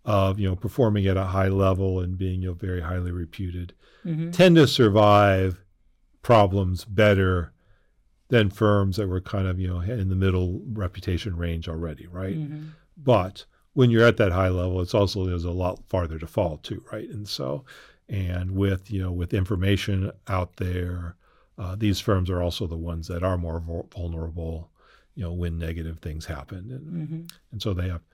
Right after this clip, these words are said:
Speaker 1: they have to be very careful how do they manage this, you know, some of the things that I talked about before, uh, you know, putting correction, corrective actions in place will help
Speaker 2: Mm-hmm.
Speaker 1: them do that.
Speaker 2: I think it's been a fascinating conversation,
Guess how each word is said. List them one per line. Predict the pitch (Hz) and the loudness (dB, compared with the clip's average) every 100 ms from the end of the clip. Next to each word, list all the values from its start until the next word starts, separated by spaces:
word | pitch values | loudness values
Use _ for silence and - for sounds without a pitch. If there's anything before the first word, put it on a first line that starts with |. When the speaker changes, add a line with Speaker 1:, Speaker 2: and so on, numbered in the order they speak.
| _ | _
Speaker 1:
they | 120 | 0
have | 101 | 0
to | 92 | 0
be | 92 | -2
very | 87 85 | -2 -4
careful | - 101 - 82 | -2 -4 -2 -6
how | 85 | -6
do | 85 | -6
they | 80 80 | -6 -4
manage | 98 98 92 - | -2 0 -2 -4
this, | 95 85 - | -6 -6 -8
you | |
know, | 80 | -10
some | - 87 | -8 -8
of | |
the | 82 | -8
things | 80 85 82 | -8 -8 -8
that | 85 | -10
I | |
talked | 87 87 80 | -10 -12 -14
about | - - | -14 -12
before, | - - 104 98 98 90 _ - _ _ - | -14 -10 -10 -8 -10 -12 _ -20 _ _ -16
uh, | 120 | -14
you | 120 120 | -12 -14
know, | 107 143 _ _ _ - | -16 -20 _ _ _ -4
putting | 101 85 | -2 -2
correction, | - 92 85 - 85 - - | -2 -4 -4 -8 -8 -10 -10
corrective | - 92 78 98 | -4 -4 -2 0
actions | 101 - 92 87 | 0 0 -4 -4
in | 85 | -6
place | - 85 80 - - | -6 -6 -8 -12 -8
will | 85 | -6
help | 78 80 | -6 -8
Speaker 2:
Mm-hmm. | |
Speaker 1:
them | 78 78 | -10 -14
do | 82 | -14
that. | 98 98 - _ _ _ _ _ _ _ _ - | -14 -18 -20 _ _ _ _ _ _ _ _ -14
Speaker 2:
I | 165 | -12
think | 180 | -10
it's | - | -12
been | - 147 | -12 -10
a | 131 | -8
fascinating | 151 160 170 156 147 | -8 -8 -8 -10 -10
conversation, | 127 127 131 139 135 131 - | -10 -10 -10 -8 -10 -10 -18